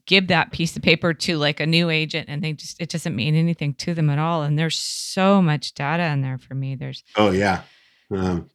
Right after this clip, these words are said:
Speaker 1: days on
Speaker 2: it
Speaker 1: market, the agent, the, the, where they're, where that agent is from, if they're local, do, I mean, there's just so much in there.
Speaker 2: So much involved.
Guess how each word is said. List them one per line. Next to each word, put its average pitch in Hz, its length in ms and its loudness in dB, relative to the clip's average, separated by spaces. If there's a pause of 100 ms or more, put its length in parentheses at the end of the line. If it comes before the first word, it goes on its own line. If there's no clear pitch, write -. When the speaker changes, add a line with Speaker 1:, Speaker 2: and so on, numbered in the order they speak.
(140)
Speaker 1:
days 185 340 4
on 170 200 4
Speaker 2:
it 170 40 0
Speaker 1:
market, 214 580 4
the - 180 -4
agent, 196 760 4
the, 160 180 -4 (240)
the, 156 320 2 (260)
where 170 300 0
they're, 156 180 2 (180)
where 180 180 0
that 202 240 6
agent 247 380 2
is 156 160 -2
from, 156 300 2
if 156 160 0
they're 185 160 4
local, 214 500 2
do, 170 280 -2
I - 60 2
mean, 175 200 4
there's 170 220 2
just - 300 -10
so 165 100 -10
much 151 340 -6
in 147 140 -4
there. 139 320 -4
Speaker 2:
So 117 400 6
much 104 300 0
involved. 87 460 -4